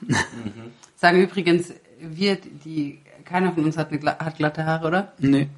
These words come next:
Speaker 2: Nee, du hast
Speaker 3: Ich glaub, ich hab
Speaker 2: du
Speaker 3: noch die
Speaker 2: hast
Speaker 3: glattesten, aber ich hab
Speaker 2: Ja.
Speaker 3: auch noch gute Locken.
Speaker 1: Nur auf dem Rücken.
Speaker 2: Sollen wir ein Bild
Speaker 3: Und
Speaker 2: machen
Speaker 3: woanders.
Speaker 2: und auf Instagram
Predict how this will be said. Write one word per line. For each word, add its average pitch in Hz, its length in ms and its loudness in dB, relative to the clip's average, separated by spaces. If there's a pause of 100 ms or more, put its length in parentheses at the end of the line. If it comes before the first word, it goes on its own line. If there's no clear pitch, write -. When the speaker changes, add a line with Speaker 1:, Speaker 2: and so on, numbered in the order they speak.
Speaker 2:
Nee, 170 140 -4
du 165 100 -2
hast 175 80 -4
Speaker 3:
Ich - 40 -14
glaub, 135 120 2
ich - 100 -2
hab 156 60 2
Speaker 2:
du 156 80 2
Speaker 3:
noch 180 80 0
die 151 60 0
Speaker 2:
hast - 80 -4
Speaker 3:
glattesten, 170 640 2
aber 139 200 0
ich 139 100 -6
hab 170 60 -2
Speaker 2:
Ja. 170 140 2
Speaker 3:
auch - 100 2
noch - 80 -6
gute 127 200 0
Locken. 113 280 -2
Speaker 1:
Nur 110 80 -2
auf 110 100 -4
dem 95 140 -8
Rücken. 92 340 -10 (1800)
Speaker 2:
Sollen 226 220 10
wir 285 100 10
ein 214 140 6
Bild 202 140 6
Speaker 3:
Und 175 160 6
Speaker 2:
machen - 260 10
Speaker 3:
woanders. 330 220 10
Speaker 2:
und 294 100 12
auf 254 180 4
Instagram 294 680 6